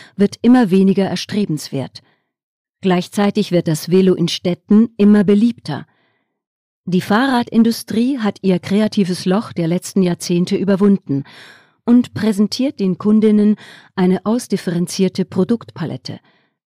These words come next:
Von Klapp- bis Lastenvelo, für jeden Typus steht heute das passende Produkt parat. Doch viel wichtiger ist, das Velo hat es zurück auf die politische Bühne geschafft.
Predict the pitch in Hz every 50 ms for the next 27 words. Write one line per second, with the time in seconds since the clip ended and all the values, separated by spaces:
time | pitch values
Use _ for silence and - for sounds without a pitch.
0 | _ _ _ _ _ _ _ _ - - 196 196 196 190 190 185 185 - - 202
1 | - 220 - - - - _ _ - 202 202 196 - - - 180 208 233 254 -
2 | - _ - 170 160 156 147 151 160 147 151 160 151 165 165 - - _ _ _
3 | _ - - - 185 165 170 170 185 220 240 226 254 247 240 226 - 226 214 -
4 | - 214 214 214 - - - - - - 202 196 - - 185 170 180 175 196 180
5 | 190 185 - - - 180 170 160 - - 180 175 185 - - - 196 196 202 -
6 | _ - - - 165 147 139 147 - - - _ _ _ _ _ _ _ _ _
7 | _ _ _ _ _ _ _ _ _ - - 196 214 208 - - - _ - -
8 | - 220 214 185 175 180 254 - - 262 220 220 202 - 214 247 - - - _
9 | - _ _ _ _ _ _ _ - - 196 185 - 170 165 220 254 254 226 208
10 | 220 254 262 220 - 190 190 - - - - 165 - - - 202 208 190 214 233
11 | _ - - - - 208 - - 202 - - 208 180 196 - - 196 - 214 208
12 | 180 220 226 208 165 - 143 - - - 123 123 - - - -